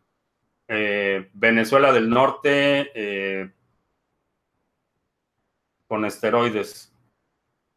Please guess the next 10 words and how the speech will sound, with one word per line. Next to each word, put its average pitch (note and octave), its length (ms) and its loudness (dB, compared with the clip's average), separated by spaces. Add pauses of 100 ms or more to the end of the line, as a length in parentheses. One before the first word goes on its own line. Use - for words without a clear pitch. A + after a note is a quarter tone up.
(3750)
Eh, G#2+ 500 -2
revisar A2+ 360 2
el C3 100 2
descuento C3 1080 2
para A#2+ 140 2
hacer B2 160 -2
la B2 120 2
compra B2+ 360 4
hoy, C#3 200 4
sí. D3+ 380 -2